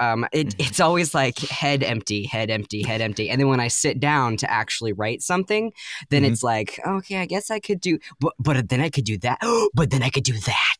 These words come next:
Speaker 2: And, like, it sort of, like, comes out.
Speaker 1: Mm-hmm.
Speaker 2: Uh, so I, I knew that if I was going to actually sit down and write something, I was gonna have to, like, legitimately sit down. So <laughs> I, actually, Jack, um,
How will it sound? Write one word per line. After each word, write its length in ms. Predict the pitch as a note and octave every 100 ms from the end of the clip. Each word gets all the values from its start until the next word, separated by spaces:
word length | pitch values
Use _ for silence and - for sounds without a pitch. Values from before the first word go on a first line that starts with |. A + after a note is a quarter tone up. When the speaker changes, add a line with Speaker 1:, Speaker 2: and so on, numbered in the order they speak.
| -
Speaker 2:
And, 140 | C#3+ C#3+
like, 160 | C#3
it 120 | C#3
sort 200 | C#3 D3
of, 60 | C3
like, 160 | A#2 A2
comes 340 | C#3 A#2+ A2
out. 240 | A2 D#3
Speaker 1:
Mm-hmm. 140 | D3 C#3+ - _ - - -
Speaker 2:
Uh, 60 | C#3
so 240 | D3 C#3
I, 280 | C3+ C#3 C#3
I 80 | C3+
knew 360 | C#3 D3 E3 E3+
that 160 | C#3+ C3
if 120 | B2
I 60 |
was 160 | B2 B2
going 200 | A#2+ A#2
to 60 | F#2+
actually 640 | A2 - - A#2 A2+ A2+ _ - _ _ -
sit 180 | - G2+
down 160 | G#2+ G2+
and 80 |
write 180 | G2+ G2+
something, 460 | - G2 - G2+ F#2
I 40 |
was 120 | G#2 -
gonna 140 | G2
have 220 | F#2 F2+
to, 80 | -
like, 240 | F#2 G2 _ _ _ _ - - -
legitimately 760 | A2 A2 A2+ A2 G#2 G2+ A2+
sit 320 | G2+ - G2+ -
down. 320 | G2+ G#2 F#2+
So 360 | - A#2 A2
<laughs> 40 | -
I, 220 | B2 - -
actually, 560 | B2+ D3 - A2+ G#2 - - -
Jack, 600 | - B2 A#2 G#2+ - - _ - - _ -
um, 380 | A#2+ G#2+ G#2